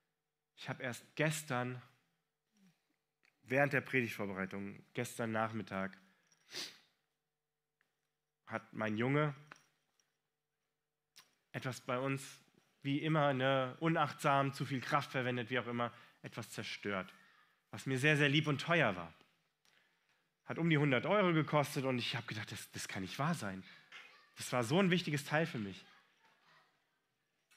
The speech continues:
Und ich war nicht gnädig in dem Moment. Ich bereite die Predigt vor über, darüber, dass man selber diesen Schmerz nehmen soll und ich,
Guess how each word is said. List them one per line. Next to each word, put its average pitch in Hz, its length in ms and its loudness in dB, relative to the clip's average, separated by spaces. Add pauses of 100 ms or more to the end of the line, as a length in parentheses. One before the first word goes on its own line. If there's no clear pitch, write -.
(1300)
Und 139 120 2
ich 143 120 0
war 160 100 6
nicht 185 240 2
gnädig 107 380 -2
in 98 80 -4
dem 92 140 -4
Moment. 87 360 -10 (680)
Ich - 240 -10
bereite 160 420 4
die 147 100 2
Predigt 180 420 0
vor 170 220 2
über, 147 140 4
darüber, 151 400 4
dass 135 200 -2
man 131 140 -4
selber 156 400 6
diesen 127 240 -4
Schmerz 131 300 -4
nehmen 147 200 2
soll 143 200 2
und 135 140 -2
ich, - 160 -10